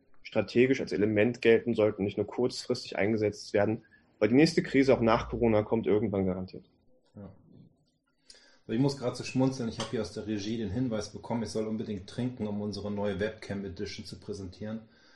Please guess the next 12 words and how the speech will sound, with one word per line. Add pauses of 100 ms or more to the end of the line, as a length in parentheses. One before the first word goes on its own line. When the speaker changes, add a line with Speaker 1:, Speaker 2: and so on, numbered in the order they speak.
(240)
Speaker 2:
Ja,
wenn
ich
jetzt
hier
trinke,
dann
sieht
man
unten (260)
den
Produktnamen.